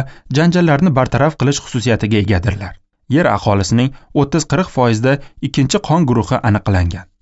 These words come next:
Ammo qaysarliklari tutsa, o'zlarining fikrlarini yuqori qo'yadilar. Qattiq xafa bo'lsalar, insonlarni kechirishlari qiyin kechadi. Ko'pchilik ularning maslahatiga muhtoj bo'ladi.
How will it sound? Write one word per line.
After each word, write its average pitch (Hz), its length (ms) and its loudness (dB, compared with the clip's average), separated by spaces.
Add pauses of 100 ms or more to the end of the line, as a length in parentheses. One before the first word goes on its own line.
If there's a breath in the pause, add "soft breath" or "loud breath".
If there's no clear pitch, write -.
(140)
Ammo 135 360 2
qaysarliklari 139 720 0
tutsa, - 300 -2 (320 soft breath)
o'zlarining 170 500 2
fikrlarini 135 540 2 (280 loud breath)
yuqori 147 300 2 (100)
qo'yadilar. 90 460 -2 (320)
Qattiq 131 300 -2
xafa 131 300 0
bo'lsalar, 117 420 2 (240 soft breath)
insonlarni 165 560 2 (320 soft breath)
kechirishlari 156 560 0 (100)
qiyin 117 280 2
kechadi. - 360 -6 (320)
Ko'pchilik 120 460 0
ularning 117 320 2 (260 soft breath)
maslahatiga 156 580 0
muhtoj 107 480 0
bo'ladi. 90 280 -6